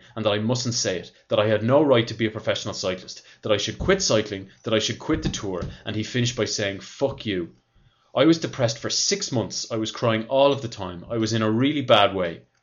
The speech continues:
Under severe mental pressure, Basson eventually abandoned the Tour de France of ninety-nine and stopped racing altogether in two thousand and one, aged just twenty-seven. But on the final stage at the Dauphiné Libre in June of nineteen ninety-nine,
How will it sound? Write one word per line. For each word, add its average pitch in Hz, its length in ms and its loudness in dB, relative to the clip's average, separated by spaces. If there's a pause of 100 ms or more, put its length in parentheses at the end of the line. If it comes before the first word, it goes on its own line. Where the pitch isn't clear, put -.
(1120)
Under 175 200 4
severe 147 340 2
mental 127 320 -2
pressure, 95 320 -4
Basson 175 460 2
eventually 120 380 0
abandoned 127 420 2
the 117 40 -6
Tour 110 200 -2
de 104 60 -2
France 101 280 -2
of 98 80 -8
ninety-nine 98 560 -8 (220)
and 92 100 -8
stopped 139 320 -2
racing 113 380 0
altogether 120 500 0
in 92 60 -8
two 104 100 -8
thousand 98 360 -8
and 95 120 -10
one, 87 260 -10
aged 107 300 -4
just - 220 -8
twenty-seven. 104 680 -8 (380)
But 120 140 2
on 113 100 4
the 117 60 -4
final 156 360 2
stage 110 380 -2
at 110 100 -6
the 104 60 -8
Dauphiné 120 420 4
Libre 107 420 0
in 104 220 -8
June 120 360 2
of 110 80 -2
nineteen 120 340 -2
ninety-nine, 107 540 -4